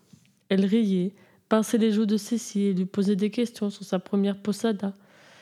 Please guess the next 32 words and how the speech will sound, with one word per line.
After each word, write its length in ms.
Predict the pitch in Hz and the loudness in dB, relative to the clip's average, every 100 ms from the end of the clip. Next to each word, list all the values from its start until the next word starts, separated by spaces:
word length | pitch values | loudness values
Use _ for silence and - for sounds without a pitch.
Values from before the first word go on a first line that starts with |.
| - _ | -20 _
si 180 | - 214 | -2 2
bien 140 | 285 | 2
que 100 | 285 | 2
Cécile 380 | 240 233 - 277 | 0 0 0 0
oublia 280 | 220 208 233 | 2 2 2
les 140 | 220 | 0
canards. « 640 | - 196 185 175 185 - _ _ _ _ _ - _ _ _ _ _ | 0 0 0 -2 -6 -12 _ _ _ _ _ -20 _ _ _ _ _
Et 120 | 247 | -2
quel 180 | 302 294 | 0 2
genre 180 | 330 330 | 2 2
de 120 | 269 | 2
piñata 560 | 240 240 226 214 220 208 | 0 2 2 2 2 2
auras-tu, 480 | 196 196 196 254 | 4 0 0 -2
Cécile ? » 500 | 302 285 247 - 285 - - _ - | 0 -2 -2 -2 -2 -2 -12 _ -4
demanda 360 | 202 185 180 | 0 0 2
l'une 200 | 175 175 | 2 2
d'entre 320 | 175 185 - 190 | 0 -2 -2 -4
elles. « 160 | 185 - _ _ _ _ | -4 -6 _ _ _ _
Je 120 | - 302 | -4 -2
ne 80 | |
sais 160 | 294 294 | 0 0
pas, » 320 | 254 226 247 - _ _ _ - | 2 0 -2 -10 _ _ _ -10
dit 80 | |
Cécile. « 440 | 190 - 190 - 202 - _ - - - _ _ | -6 -4 -6 -6 -10 -12 _ -20 -20 -20 _ _
Je 160 | - 233 | -2 0
ne 100 | 233 | 0
sais 220 | - 247 | 0 0
pas 180 | 269 294 | 2 0
si 180 | 277 | 0
j'en 180 | 240 226 | 2 2
aurai 300 | 214 208 208 | 2 2 2
une. » 280 | 202 202 202 | 2 2 0